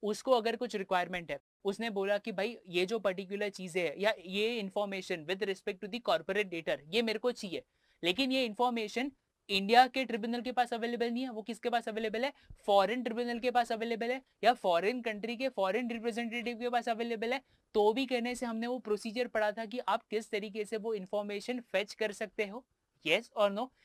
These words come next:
इससे क्या होगा गाइस? आप कहने से यहाँ पे ये देख रहे हो कि एक ही प्रोसीडिंग में, एक ही मैटर में जहाँ पे एक ही कॉर्पोरेट डेटर है, कॉमन कॉर्पोरेट डेटर है, यहाँ पे आप क्या कर रहे हो गाइस? ट्रिब्यूनल जो कि अलग-अलग कंट्री में लोकेटेड है, वो क्या कर रहे हैं? वो आपस में कोऑपरेट कर रहे हैं।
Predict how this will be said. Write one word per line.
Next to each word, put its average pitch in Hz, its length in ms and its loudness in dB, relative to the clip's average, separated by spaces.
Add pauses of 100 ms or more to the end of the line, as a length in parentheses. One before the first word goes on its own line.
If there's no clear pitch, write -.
(160)
इससे 185 260 2
क्या 226 140 4
होगा 220 220 6
गाइस? 220 260 -2 (260)
आप 175 240 6
कहने 208 260 0
से 240 100 -4
यहाँ 190 220 0
पे 214 100 -2
ये 214 80 -4
देख 196 180 -2
रहे 208 60 2
हो 208 80 2
कि 262 260 -8
एक 180 220 -2
ही 277 60 0
प्रोसीडिंग 220 500 -4
में, 143 100 -6 (400)
एक 196 160 0
ही 269 80 4
मैटर 214 320 0
में 175 140 -4
जहाँ 175 260 4
पे 254 180 0
एक 170 180 -2
ही 277 80 0
कॉर्पोरेट 214 420 2
डेटर 175 300 -2
है, 139 120 -6 (300)
कॉमन 214 320 6
कॉर्पोरेट 226 440 0
डेटर 180 320 -2
है, 143 120 -4 (300)
यहाँ 190 220 -2
पे 208 80 0
आप 233 120 0
क्या 208 160 4
कर 196 140 -4
रहे 190 80 -2
हो 185 80 -4
गाइस? 196 280 -2 (260)
ट्रिब्यूनल 202 440 2 (260)
जो 175 140 -2
कि 277 140 -6 (120)
अलग-अलग 233 520 4
कंट्री 202 340 -2
में 226 120 -4
लोकेटेड 190 480 -4
है, 151 120 -2 (200)
वो 190 100 0
क्या 220 200 2
कर 208 160 0
रहे 214 100 2
हैं? 254 60 0
वो 240 100 2
आपस 196 360 2
में 254 140 -4 (120)
कोऑपरेट 208 480 2
कर 220 180 0
रहे 226 100 2
हैं। 254 180 -8